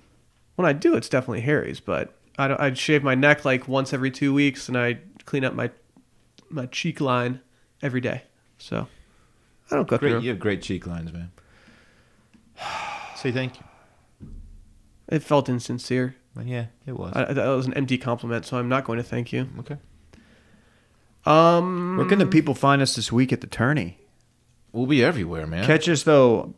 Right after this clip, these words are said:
Speaker 1: I mean, if your
Speaker 3: Be,
Speaker 1: best
Speaker 3: be
Speaker 1: bet
Speaker 3: Grey
Speaker 1: is
Speaker 3: Goose.
Speaker 1: your best bet's near the Grey Goose on number whatever it is,
Speaker 2: Yeah,
Speaker 1: the
Speaker 2: just
Speaker 1: par
Speaker 2: follow,
Speaker 1: three.
Speaker 2: follow the alcohol.
Speaker 3: It's not a par three.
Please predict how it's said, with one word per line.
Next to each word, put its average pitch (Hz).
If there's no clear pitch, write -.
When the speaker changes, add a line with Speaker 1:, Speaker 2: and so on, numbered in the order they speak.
Speaker 1:
I 170
mean, 165
if 156
your 185
Speaker 3:
Be, -
Speaker 1:
best 214
Speaker 3:
be 139
Speaker 1:
bet 175
Speaker 3:
Grey 175
Speaker 1:
is 156
Speaker 3:
Goose. 139
Speaker 1:
your 160
best 180
bet's 170
near 151
the 139
Grey 135
Goose 135
on 127
number 123
whatever 120
it 117
is, 120
Speaker 2:
Yeah, 117
Speaker 1:
the 110
Speaker 2:
just 107
Speaker 1:
par 123
Speaker 2:
follow, 147
Speaker 1:
three. 117
Speaker 2:
follow 131
the 101
alcohol. 87
Speaker 3:
It's 127
not 143
a 131
par 107
three. 90